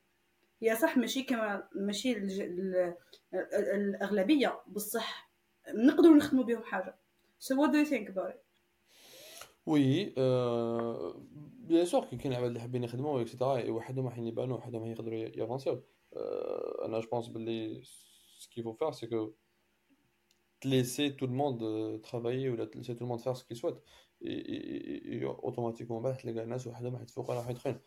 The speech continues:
Speaker 2: C'est naturel, ça.
Speaker 1: Ok. <laughs>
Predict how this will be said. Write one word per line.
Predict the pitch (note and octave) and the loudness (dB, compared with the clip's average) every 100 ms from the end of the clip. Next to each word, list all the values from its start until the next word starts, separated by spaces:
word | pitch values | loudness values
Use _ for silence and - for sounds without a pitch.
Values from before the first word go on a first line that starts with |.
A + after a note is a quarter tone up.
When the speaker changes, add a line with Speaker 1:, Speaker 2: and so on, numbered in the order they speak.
| _ | _
Speaker 2:
C'est | - | -6
naturel, | A2+ A2+ C3 G2+ | -4 0 0 0
ça. | - - _ _ _ _ _ _ _ _ _ _ _ _ _ _ _ _ _ _ _ _ _ _ _ | -6 -14 _ _ _ _ _ _ _ _ _ _ _ _ _ _ _ _ _ _ _ _ _ _ _
Speaker 1:
Ok. | G#3+ G#3 F3+ F3 F3 _ _ G#3+ | -16 -14 -16 -18 -20 _ _ -14
<laughs> | G#3 B3 B3+ | -4 -4 -4